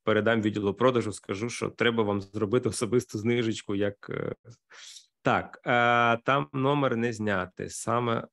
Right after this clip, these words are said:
а, да, да, я, я, я забувся сказати. Ну, це вже так трошки буде, що я намахуюсь, але так, я так, е, класно зробив свою роботу за портфель Шаян, що навіть, ну, я просто впевнений: якщо ви захочете на сьогодні, на завтра, на післязавтра зняти собі номер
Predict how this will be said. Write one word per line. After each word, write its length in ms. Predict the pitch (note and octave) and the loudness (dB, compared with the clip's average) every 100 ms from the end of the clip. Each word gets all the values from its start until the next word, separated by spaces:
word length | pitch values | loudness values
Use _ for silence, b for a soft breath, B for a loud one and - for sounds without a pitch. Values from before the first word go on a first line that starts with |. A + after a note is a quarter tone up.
| _ _ | _ _
а, 440 | A#2 A#2+ A#2+ F2 - | 0 2 2 0 -4
да, 400 | A2 B2+ A#2 F#2 | 0 4 4 2
да, 380 | G2+ C3 B2+ G#2 | -2 0 0 0
я, 300 | G2+ A#2+ B2+ | -2 -2 -4
я, 240 | - A#2+ B2 | -4 -2 0
я 120 | B2 | -2
забувся 480 | B2 B2+ D3 D3+ C3 | -2 -4 -4 -4 -6
сказати. 320 | - C3+ A2 | -4 -4 0
Ну, 100 | F#3 | 2
це 180 | F#3+ F#3 | 4 4
вже 220 | D3 C#3+ | 4 2
так 200 | D#3+ C#3 | 0 -2
трошки 300 | - C3 - | -2 -4 -4
буде, 220 | A#2 A#2 A2+ | -4 -2 -2
що 120 | A2+ | 0
я 140 | A2 | 2
намахуюсь, 560 | A2 B2 F#3+ C#3+ G#2+ - | 2 2 2 0 -2 -2
але 160 | B2 C3 | -2 0
так, 280 | C3+ G#2+ - b b b b | 0 -4 -6 b b b b
я 180 | A#2+ C#3 | -2 0
так, 400 | E3 D#3 - - | 0 -2 -6 -2
е, 420 | C3 A#2+ A#2 A#2 | 2 4 2 0
класно 420 | B2+ C#3 B2+ B2 | 0 0 0 -4
зробив 420 | A2+ A2 A#2 A#2 | -10 -10 -6 -6
свою 200 | A2 A2 | -2 0
роботу 300 | G#2+ A2 A#2 | 0 0 0
за 120 | G#2+ A2 | 0 -2
портфель 380 | G#2+ - A#2+ | -4 -4 -4
Шаян, 360 | A2 B2 C3 F3 | -2 0 0 0
що 160 | - B2 | -2 2
навіть, 320 | C#3 C#3+ - - | 4 2 0 -4
ну, 180 | D#3+ D#3 | -2 2
я 140 | D3+ | 2
просто 300 | D3+ E3+ D3+ | 2 -2 -4
впевнений: 440 | - D3 A#2 A#2 | 0 2 2 -2
якщо 240 | A2 - D#3+ | -6 -2 0
ви 160 | C#3+ | 0
захочете 480 | A#2+ - D#3+ - - | 0 0 -2 -2 -6
на 160 | C3+ D#3 | -6 -6
сьогодні, 520 | - B2+ B2+ G#2+ G#2 | -4 2 2 2 -2
на 120 | D3 | -4
завтра, 480 | D3 C3 A2+ - A2 | -2 -2 -2 -6 -8
на 120 | A#2+ | -6
післязавтра 680 | D#3+ D3 D3+ B2 A#2+ - G#2 | -4 -4 -2 2 0 0 -10
зняти 400 | F#2 A#2+ B2+ G#2 | -8 -2 -2 -2
собі 220 | - A2+ | -6 -2
номер 340 | B2+ G#3 F3 | 2 2 2